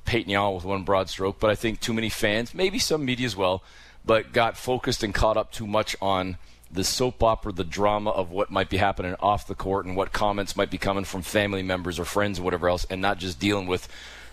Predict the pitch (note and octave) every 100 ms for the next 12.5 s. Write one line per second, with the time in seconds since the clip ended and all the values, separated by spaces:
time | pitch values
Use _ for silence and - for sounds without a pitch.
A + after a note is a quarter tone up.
0 | - G2 G2+ G2+ F#2+ - G2+ - - G#2
1 | G#2 F#2+ E2+ - G#2 F2+ - F#2 F#2+ F#2
2 | - - A#2+ A2+ G2+ E2 D#2 F2+ F#2 F2+
3 | - A#2 G#2 F#2+ F2 E2 F2+ F#2+ F2+ A2
4 | A2 - G2 F2 - F2 E2 F#2 G#2 -
5 | A#2 B2+ - A2 G#2 G2+ F2+ F2 - -
6 | - A#2+ A2 - G#2 G2 G2+ G2 F2+ F#2+
7 | G2 G2 - F#2+ F#2+ G2 F#2 F2 - -
8 | D#2 - - - - - A#2+ A#2 B2 E3+
9 | F3 C#3 F2 C#3+ F#3 A2+ G#2+ - - -
10 | - - A#2 A2 B2+ C3 B2 C3+ C3+ C3+
11 | C3 - D#3+ E3+ E3+ D#3+ E3+ G3 A#3 -
12 | - - B2+ F#2+